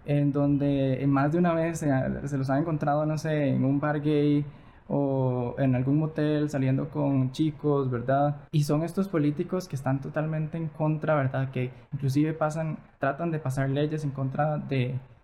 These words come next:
de leyes que son discriminatorias. Pero entonces ahí vemos un doble discurso, ¿verdad? Porque al final, ok, si paso todas estas leyes, intento discriminar a mi, a mi propia población, pero bueno, en las noches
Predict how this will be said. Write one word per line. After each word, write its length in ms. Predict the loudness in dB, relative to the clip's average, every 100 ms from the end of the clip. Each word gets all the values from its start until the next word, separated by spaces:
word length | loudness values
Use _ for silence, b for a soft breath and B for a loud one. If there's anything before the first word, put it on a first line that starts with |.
| _
de 80 | -2
leyes 280 | 2 2 0
que 80 | -2
son 160 | -2
discriminatorias. 800 | 0 0 2 2 0 -2 -2 -4
Pero 200 | -2 -2
entonces 500 | 0 -2 0 -2 -4 -14 _ -20 -8 0
ahí 160 | 2 4
vemos 260 | 2 0
un 100 | -2
doble 240 | 0 0 2
discurso, 560 | 0 2 0 2 0
¿verdad? 300 | -2 -2 -4
Porque 200 | -4 -6
al 80 | -6
final, 480 | 0 2 2 2 -2 -8 -2
ok, 220 | -2 0 0 0
si 120 | 0
paso 300 | -2 -2 -2
todas 180 | -2 -4
estas 240 | -4 0 2
leyes, 640 | 4 2 2 2 0 -6 0
intento 560 | 0 2 0 0 0 -2
discriminar 520 | -4 -6 -2 0 2
a 100 | 2
mi, 180 | 0 0
a 160 | 2
mi 120 | 2 0
propia 380 | 0 0 0 -2
población, 520 | -2 -2 0 0 0
pero 140 | 2 2
bueno, 160 | 2
en 80 | 0
las 100 | 0
noches 580 | 2 0 0 0 0